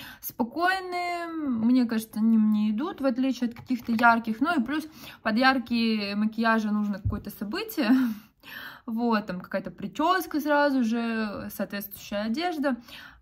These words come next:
А для повседневного, я считаю, очень даже симпатично получается.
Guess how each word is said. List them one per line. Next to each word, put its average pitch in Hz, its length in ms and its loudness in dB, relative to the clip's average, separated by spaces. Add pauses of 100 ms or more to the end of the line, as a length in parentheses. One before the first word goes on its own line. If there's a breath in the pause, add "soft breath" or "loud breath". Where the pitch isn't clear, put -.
(160)
А 349 220 0
для 285 160 2
повседневного, 247 800 -2
я 226 180 -2
считаю, 233 380 -6
очень 220 320 -2
даже 190 420 -8 (340)
симпатично 214 880 -2
получается. 359 920 -6